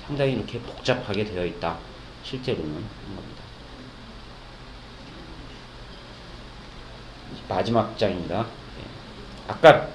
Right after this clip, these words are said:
변수에 대해서 설명을 했었습니다. 그래서 로컬 베리어블하고 글로벌 베리어블을 설명을 했었죠. 그래서 로컬 베리어블은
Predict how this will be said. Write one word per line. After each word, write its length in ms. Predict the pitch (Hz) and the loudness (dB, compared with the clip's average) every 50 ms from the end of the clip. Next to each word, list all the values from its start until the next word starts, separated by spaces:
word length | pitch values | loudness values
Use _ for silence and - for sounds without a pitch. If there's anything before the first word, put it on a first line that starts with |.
| - - - | -12 -6 4
변수에 1120 | - 139 160 170 160 - 196 202 190 190 185 180 175 175 170 170 165 151 127 110 107 - - - - - - - - - - - - | 8 10 10 10 10 12 12 12 12 12 12 12 12 12 12 12 12 12 12 12 8 2 -4 -10 -14 -14 -16 -16 -16 -16 -12 6 10
대해서 300 | 143 151 151 143 151 143 | 10 10 10 10 6 4
설명을 420 | 143 170 170 175 170 160 151 143 | 6 4 6 8 8 8 8 8
했었습니다. 640 | 156 175 - 180 170 - - 113 104 101 104 98 95 | 6 4 0 -2 -2 0 2 2 2 4 4 2 2
그래서 200 | 98 95 - 92 101 | 0 -2 -4 6 8
로컬 480 | 131 135 135 - - 165 156 156 151 | 10 10 10 8 10 12 12 12 12
베리어블하고 880 | - 139 135 127 135 135 131 127 127 127 123 117 110 127 147 165 160 - - - - - - | 12 12 12 12 12 12 10 10 10 8 8 8 8 8 8 8 6 4 -4 -10 -12 -4 2
글로벌 460 | 123 127 139 143 139 139 135 131 131 | 8 12 12 12 12 12 12 12 12
베리어블을 560 | 117 117 113 110 113 113 107 101 107 107 107 104 | 10 8 8 8 8 8 8 6 4 4 4 2
설명을 420 | 104 131 135 135 120 120 107 110 | 2 0 0 2 2 2 2 0
했었죠. 420 | 127 - - 104 - - 110 110 101 | -2 -2 -4 -4 -2 0 2 2 2
그래서 180 | - - - 104 | 0 -2 -2 4
로컬 380 | 95 107 107 - - 147 143 135 | 4 6 4 6 10 10 12 12
베리어블은 680 | 135 131 131 131 135 135 123 - 127 139 156 185 214 | 12 12 12 12 12 12 12 12 8 8 8 6 6